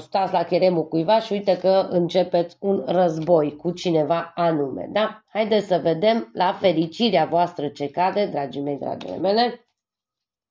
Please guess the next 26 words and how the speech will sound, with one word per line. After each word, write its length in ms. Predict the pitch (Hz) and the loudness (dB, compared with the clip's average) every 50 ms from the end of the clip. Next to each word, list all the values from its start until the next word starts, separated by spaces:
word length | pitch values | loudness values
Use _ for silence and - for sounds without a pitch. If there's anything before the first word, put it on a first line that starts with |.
| _ _ | _ _
la 200 | - 170 185 175 | -2 0 0 0
fericirea 640 | 180 170 151 151 160 156 - - 220 220 190 170 156 | 0 -2 -2 -2 -4 -6 -4 -4 -2 0 0 0 -2
voastră, 720 | 143 139 147 151 156 156 - - 202 240 254 247 - _ _ _ - - _ _ - _ _ _ _ _ - - _ _ _ _ _ _ | -2 -2 -4 -4 -4 -8 -6 -6 -4 -4 -4 -6 -12 _ _ _ -20 -20 _ _ -20 _ _ _ _ _ -20 -20 _ _ _ _ _ _
ce 260 | - 233 240 226 240 - | -2 -2 -2 -2 -2 0
arată 580 | 185 185 175 180 185 196 190 - 185 175 - - | 2 2 4 4 2 0 0 -2 -2 -2 -2 -2
în 200 | 190 196 196 190 | -2 -2 -2 -2
fericirea 680 | 196 - 160 143 151 151 151 - 185 190 170 160 143 | -4 -6 -4 -4 -4 -6 -6 -6 -6 -2 0 0 -2
voastră 400 | 131 143 160 175 175 - 156 147 | 0 0 0 0 -2 -2 -8 -8
cartea. 400 | 147 - 135 127 127 - - 165 | -6 -6 -8 -8 -8 -8 -4 -2
Ia 200 | 190 202 202 185 | 0 0 2 0
uite 240 | 185 185 185 196 180 | 0 0 0 -2 -2
că 140 | 185 170 160 | -2 -2 -2
mulți 220 | 180 190 202 196 | 0 0 0 0
dintre 300 | 165 170 170 165 165 160 | 0 -2 -2 -2 -2 -4
voi 240 | 151 - 190 185 165 | -2 0 0 0 0
aveți 320 | 147 143 175 180 180 - | 0 0 -2 -2 -2 -4
obstacole 920 | 165 151 - - _ - 202 190 185 185 - 160 165 170 170 170 175 185 185 185 | -8 -10 -10 -14 _ -12 -10 -8 -10 -8 -4 -2 0 2 2 4 2 2 2 2
pentru 280 | 180 175 175 170 - 165 | 0 0 0 0 0 -2
a 60 | 156 | -2
putea 400 | - - 151 147 - 175 180 180 | -2 -4 -8 -2 2 2 2 2
să 180 | 180 - 156 | 0 -2 -6
fiți 360 | 147 - - 175 170 170 - - | -6 -4 -6 -6 -6 -6 -8 -6
fericiți 680 | _ 175 165 165 156 147 143 147 - 190 185 175 - | _ -2 0 0 -2 -4 -6 -4 -6 -6 -6 -6 -2
sau 200 | - 165 160 170 | 0 2 2 2
fericite. 760 | 165 165 - 160 160 147 151 143 147 - 127 - - _ - - | 2 0 -2 -2 -2 0 -4 -6 -8 -12 -16 -18 -18 _ -20 -14
Vedeți? 360 | - 131 131 175 190 202 196 | -12 -8 -2 0 0 0 0